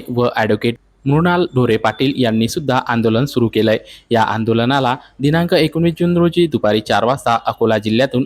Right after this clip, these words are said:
अखिल भारतीय माळी महासंघाने पाठिंबा जाहीर करीत ओबीसी आरक्षणाला धक-, धक्का लागणार नाही असे लेखी आश्वासन सरकारने दोन्ही ठिकाणच्या उपोषणास बसलेल्या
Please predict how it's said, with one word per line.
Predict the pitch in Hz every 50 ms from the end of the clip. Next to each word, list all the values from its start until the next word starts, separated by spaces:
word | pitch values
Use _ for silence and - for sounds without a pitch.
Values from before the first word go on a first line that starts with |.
| - -
अखिल | 113 - 120 117
भारतीय | 110 113 113 107 110 - 120 117 123 - -
माळी | 127 107 104 110 113
महासंघाने | 110 110 110 113 110 - 113 113 127 143 143 127 139 143 - - - _
पाठिंबा | 139 139 131 165 165 170 175 175
जाहीर | 175 175 165 175 175
करीत | 175 175 165 170 175 - -
ओबीसी | 120 110 110 113 107 - 123 127 127 -
आरक्षणाला | 117 104 104 - - 127 120 127 139 135 123 131 - 127
धक-, | 117 117 - _ _ _ _ _ _ 131
धक्का | 131 127 - - 175 175
लागणार | 175 165 147 147 147 156 165 165
नाही | 170 170 160 165 170 170 - - - -
असे | 120 - - 120 120 123
लेखी | - 127 113 113 - - 120 123 131 - -
आश्वासन | 113 113 117 - 127 123 139 - 127 123 - -
सरकारने | - - 127 110 107 117 113 113 110 113 127
दोन्ही | 135 131 127 123 123 139 151
ठिकाणच्या | 147 165 - 175 170 170 - 185 175
उपोषणास | 170 - - - - 113 110 - 110 113 110 120 135 131
बसलेल्या | 123 107 101 - 117 120 123 113 120